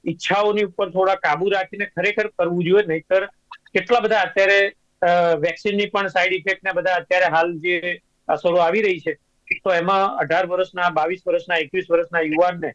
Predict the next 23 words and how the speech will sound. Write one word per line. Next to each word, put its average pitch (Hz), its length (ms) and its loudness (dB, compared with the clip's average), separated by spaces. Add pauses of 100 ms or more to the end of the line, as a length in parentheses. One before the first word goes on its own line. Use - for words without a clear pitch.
(420)
કશું 240 400 -2
જ 180 160 0
નહીં, 185 220 0 (280)
કોઈ 214 180 2 (160)
પણ 240 180 2
જાતનું 208 800 2
ચેતવણી 214 600 0
આપ્યા 190 340 0
વગર, 156 540 -2 (400)
એટલે 180 140 2
કોઈ 214 180 0
હાર્ટ 147 280 -4
એટેક 226 300 -2
નહીં, 233 260 -2
પણ 202 200 -2
સીધું 185 560 0
જ - 120 -10
કાર્ડિયક 190 460 2
એરેસ્ટના 180 460 0
સિમ્પટમ 185 440 0
આવે 160 240 0
છે, 185 160 -4
થ્રોમ્બોટિક 160 580 0